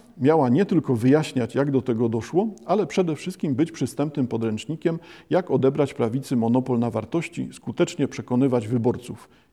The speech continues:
i wygrać kolejne wybory. No to ciąg dalszy tego, co się stało. Konserwatyści, twierdził Lejkow, są skuteczniejsi w sprzedawaniu swoich programów. Nie dlatego, że ich pomysły są koniecznie lepsze.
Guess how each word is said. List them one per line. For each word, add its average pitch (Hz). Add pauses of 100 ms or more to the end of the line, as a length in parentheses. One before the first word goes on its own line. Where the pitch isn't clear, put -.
i 233
wygrać 131
kolejne 110
wybory. 101 (1400)
No 127
to 180
ciąg 143
dalszy 127
tego, 117
co -
się 110
stało. 107 (1200)
Konserwatyści, 190 (200)
twierdził 139 (440)
Lejkow, 120 (1300)
są 185
skuteczniejsi 175
w -
sprzedawaniu 139
swoich 135
programów. 117 (640)
Nie 160
dlatego, 156
że 131
ich 123
pomysły 131
są 117
koniecznie 143
lepsze. -